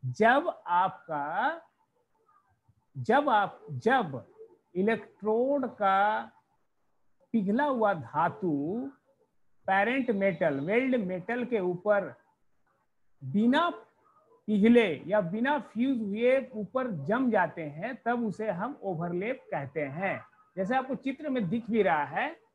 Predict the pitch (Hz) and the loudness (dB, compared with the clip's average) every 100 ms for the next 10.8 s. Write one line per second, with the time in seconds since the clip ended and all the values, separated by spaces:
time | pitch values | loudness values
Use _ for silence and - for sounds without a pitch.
0 | _ - 214 247 240 240 - 202 226 233 | _ -8 -2 0 0 -2 -4 -8 -4 -4
1 | 240 180 233 196 - 170 214 208 143 165 | -2 -2 -2 -4 -2 2 2 0 -6 -8
2 | 226 - _ _ _ - 208 233 226 - | -10 -20 _ _ _ -4 0 0 -2 -6
3 | - _ 156 240 269 269 214 214 226 180 | -20 _ 0 4 4 4 2 4 6 4
4 | 123 - _ _ - 202 233 233 226 - | 2 -8 _ _ -10 0 2 4 0 -8
5 | _ _ 170 208 196 175 185 226 214 226 | _ _ -2 0 0 0 2 2 2 -4
6 | 196 208 220 214 214 208 185 185 233 220 | -4 2 4 4 2 0 0 0 0 0
7 | 196 196 233 208 220 214 208 190 233 208 | 2 0 2 -2 -2 2 2 2 -4 -6
8 | 190 190 226 269 156 - 262 247 _ - | -4 -2 -2 -4 -6 -4 -6 -6 _ 0
9 | 277 269 202 240 294 320 220 220 247 247 | 0 0 -2 0 0 0 -2 -2 -4 -8
10 | - 277 208 180 185 165 127 104 | 0 2 2 -2 -2 -2 -4 -14